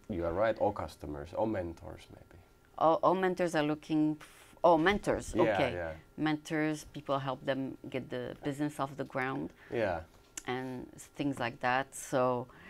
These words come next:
Speaker 2: and you were able, su-, you were successful there too.
Speaker 1: Yeah, yeah, any event we have done, like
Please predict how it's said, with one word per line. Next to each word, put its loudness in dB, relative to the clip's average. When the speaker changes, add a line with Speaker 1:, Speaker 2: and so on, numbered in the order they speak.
Speaker 2:
and 8
you 10
were 6
able, 2
su-, -6
you 4
were 4
successful -4
there 0
too. -6
Speaker 1:
Yeah, -4
yeah, -6
any 0
event -4
we -2
have -4
done, -4
like -8